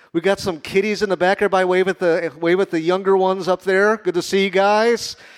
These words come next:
Thanks for being in here today. It's kinda different, but I'm glad. So, uh, this is an exciting day.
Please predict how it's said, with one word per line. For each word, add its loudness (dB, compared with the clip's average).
Thanks -6
for -4
being 0
in -2
here 0
today. -2
It's -8
kinda -4
different, -6
but -6
I'm -8
glad. -4
So, -4
uh, 0
this -6
is -2
an 0
exciting -2
day. 0